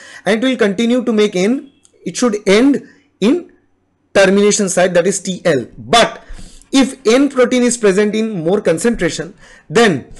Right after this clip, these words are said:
the transcription should continue beyond terminator and it will continue to make C three. In this side also, it should stop at the terminator right side or T R side, but if N protein is present in high concentration,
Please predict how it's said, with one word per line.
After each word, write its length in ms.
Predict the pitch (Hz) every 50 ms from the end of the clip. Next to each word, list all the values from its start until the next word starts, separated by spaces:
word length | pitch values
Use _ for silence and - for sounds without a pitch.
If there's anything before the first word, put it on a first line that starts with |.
| - - _ _ _ _ _ _ -
the 240 | 135 135 180 240 233
transcription 680 | 240 220 202 196 208 202 - 285 277 233 - 277 269
should 280 | 254 269 277 240 - -
continue 480 | 214 202 196 190 285 294 269 240 185
beyond 600 | 139 120 - - 185 196 220 247 285 311 311 254
terminator 600 | 277 240 220 202 196 180 165 147 123 - - - - _ _ _ _ _ _ _ _ _ _ -
and 180 | 170 185 202
it 80 | 196 202
will 120 | 254 254
continue 420 | 254 220 196 180 214 226 226 240 220
to 80 | 233
make 260 | 226 247 285 302 -
C 200 | - - - 185
three. 300 | 165 - - 220 285 - - - _ - - - - _ -
In 140 | 175 214 214
this 160 | 269 247 -
side 180 | 285 269 247 220
also, 440 | 208 196 175 - - 240 240 - - - - - _ _ _
it 140 | 208 196 -
should 180 | - 285 269
stop 500 | - - - 254 226 240 247 - - - -
at 140 | 185 185 175
the 80 | 214
terminator 500 | 185 202 185 190 214 220 220 202 226 220
right 240 | 196 180 175 190 190
side 280 | - - 196 190 180 185
or 80 | 180
T 180 | - - 202 220
R 100 | 226 226
side, 340 | 220 - - 170 175 175 156
but 160 | 202 214 226
if 100 | 254 233
N 180 | 240 226 254 247
protein 300 | 247 254 247 247 247 247
is 140 | 240 240 -
present 280 | 214 214 190 208 208 202
in 60 | 190
high 140 | 170 170 170
concentration, 720 | 175 175 156 - 160 151 143 160 156 - 254 294 320